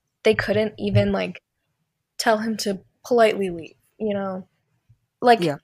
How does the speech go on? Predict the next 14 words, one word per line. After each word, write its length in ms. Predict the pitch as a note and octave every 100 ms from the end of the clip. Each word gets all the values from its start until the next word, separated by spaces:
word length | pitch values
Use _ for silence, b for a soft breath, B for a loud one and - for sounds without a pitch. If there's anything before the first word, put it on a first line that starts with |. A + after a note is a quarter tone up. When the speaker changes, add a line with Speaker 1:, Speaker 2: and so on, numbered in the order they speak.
| -
Speaker 1:
Dave 300 | G3+ A3+ A3+
and 100 | A#3
Buster's 420 | G#3+ - G#3+ G3
would 140 | G3+ G3+
kick 200 | G#3 G3
somebody 320 | G#3+ G3 F#3+
out 200 | F#3+ -
for, 140 | - F#3+
like, 220 | F#3 F3+
stealing 460 | - F#3+ F#3 F3+ F#3
something 520 | G3 G#3 G#3+ G#3+ A3 - _ _ _ _ _ _
or, 160 | G3+
like, 420 | F#3 F#3+ - - _ _ _ _
Speaker 2:
Mm-hmm. 460 | F#3 F#3 E3 D#3 D#3